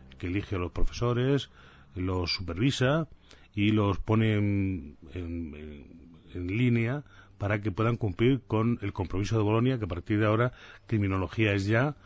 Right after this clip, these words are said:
un grado, es decir, una carrera de cuatro años, ¿no? Antes era,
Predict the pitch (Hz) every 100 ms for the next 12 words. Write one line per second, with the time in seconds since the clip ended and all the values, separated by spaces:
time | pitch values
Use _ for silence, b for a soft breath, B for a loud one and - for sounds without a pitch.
0 | b b 120 113 107 131 123 139 120 95
1 | 90 104 104 101 107 107 92 87 107 98
2 | 90 85 78 95 139 b - 120 123 110
3 | 117 110 117